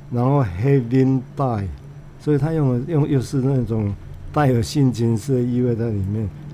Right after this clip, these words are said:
所以曾经死掉，意思指的有时候也更像到现在还一直在死掉，啊，也可以这样讲。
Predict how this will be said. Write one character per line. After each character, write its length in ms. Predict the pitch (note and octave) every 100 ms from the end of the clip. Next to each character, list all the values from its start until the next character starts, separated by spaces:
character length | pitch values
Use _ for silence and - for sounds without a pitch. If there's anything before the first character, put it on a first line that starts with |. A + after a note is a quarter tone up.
| -
所 120 | -
以 80 | D3+
曾 240 | - C#3 C#3
经 220 | D#3+ E3
死 180 | C3+ A#2
掉， 320 | C#3 C#3+ D3
意 120 | C#3+
思 260 | - C3+ B2
指 240 | - A2+
的 160 | A#2 G2+
有 240 | C#3 C3 G#2+
时 100 | C#3
候 100 | C#3+
也 60 |
更 240 | A#2 C#3 B2
像 220 | C#3 B2 - - -
到 200 | C#3+ B2
现 240 | - C#3
在 220 | A2+ A#2+ A#2+
还 300 | - A2 C3+
一 180 | C#3
直 180 | A2 A2
在 240 | G2+ A#2 G#2
死 200 | - F2+ G#2
掉， 100 | G2+ - A#2
啊， 140 | G#2 G#2
也 80 | A#2
可 140 | A2+
以 40 | A#2+
这 120 | A#2
样 120 | A2+ G2
讲。 200 | A2+